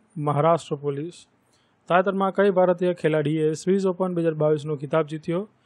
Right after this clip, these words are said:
પી વી સિંધુ. તાજેતરના આંકડાઓ અનુસાર ગુજરાતમાં સૌથી ઓછો સ્ત્રી જન્મદર કયા જિલ્લામાં છે? સાબરકાંઠા. વર્લ્ડ સ્લીપ ડે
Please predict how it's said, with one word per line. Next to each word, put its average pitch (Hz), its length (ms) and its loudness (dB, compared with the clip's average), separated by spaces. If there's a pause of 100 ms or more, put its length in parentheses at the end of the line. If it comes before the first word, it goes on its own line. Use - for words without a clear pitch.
(360)
પી 156 120 2
વી 151 120 -2
સિંધુ. 147 460 -2 (600)
તાજેતરના 208 440 4
આંકડાઓ 196 280 4
અનુસાર 190 360 2
ગુજરાતમાં 165 500 0
સૌથી 165 380 0
ઓછો 160 280 -2
સ્ત્રી 180 440 -2
જન્મદર 170 540 0
કયા 175 200 0
જિલ્લામાં 170 440 -2
છે? 208 200 -4 (520)
સાબરકાંઠા. 165 840 0 (600)
વર્લ્ડ 202 440 2 (200)
સ્લીપ 185 460 0
ડે 147 140 2